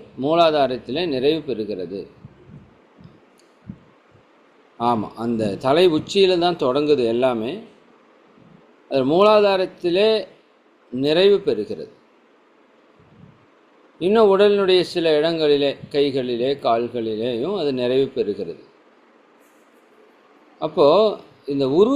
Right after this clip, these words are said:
தரித்த நாடி என்பது நம்ம மூலாதாரத்தில் இருக்கிற சுழுமுனை என்று சொல்லக்கூடிய நாடி. இந்த எழுபத்தி ரெண்டாயிரம் நாடிகள்ல மூன்று நாடி மிக முக்கியமானது.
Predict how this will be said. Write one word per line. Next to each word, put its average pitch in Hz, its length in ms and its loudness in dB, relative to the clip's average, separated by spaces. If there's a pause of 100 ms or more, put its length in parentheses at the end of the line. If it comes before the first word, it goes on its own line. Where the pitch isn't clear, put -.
தரித்த 208 580 4
நாடி 165 500 -2 (1300)
என்பது 143 760 -2 (1080)
நம்ம 135 200 -4
மூலாதாரத்தில் 165 880 0
இருக்கிற 127 420 -8
சுழுமுனை 175 760 -2 (200)
என்று 135 220 -6
சொல்லக்கூடிய 123 640 -6
நாடி. 113 320 -6 (1300)
இந்த 143 160 -4
எழுபத்தி 180 460 2
ரெண்டாயிரம் 160 480 0
நாடிகள்ல 147 500 -4
மூன்று 160 400 -2
நாடி 147 360 -2
மிக 135 240 -4
முக்கியமானது. 120 760 -6